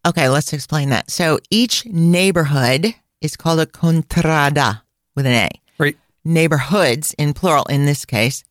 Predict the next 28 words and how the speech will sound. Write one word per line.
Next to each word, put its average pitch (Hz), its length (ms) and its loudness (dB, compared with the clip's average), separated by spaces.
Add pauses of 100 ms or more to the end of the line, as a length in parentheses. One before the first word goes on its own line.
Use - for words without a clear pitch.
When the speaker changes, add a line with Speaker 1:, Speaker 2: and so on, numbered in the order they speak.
Speaker 1:
is - 80 -12
called 135 320 -2 (140)
contrade. 147 880 0 (360)
There 143 120 2
are 147 120 2
seventeen 208 1300 0
contrade 156 1000 -2 (140)
in 180 340 2
the 180 120 -2
city 165 500 -2
of 143 120 0
Siena, 147 480 -2 (360)
and 170 200 0
each 185 220 -2
of 175 120 -4
them 156 260 0
have 151 400 -2
their 156 260 0
own 139 400 2 (880)
palio, 160 540 0
which 240 240 -2
is 160 160 -2
a 208 80 0
banner 156 720 0
with 165 220 -6
their 160 200 0
own, 160 400 0 (500)
um, 131 460 -2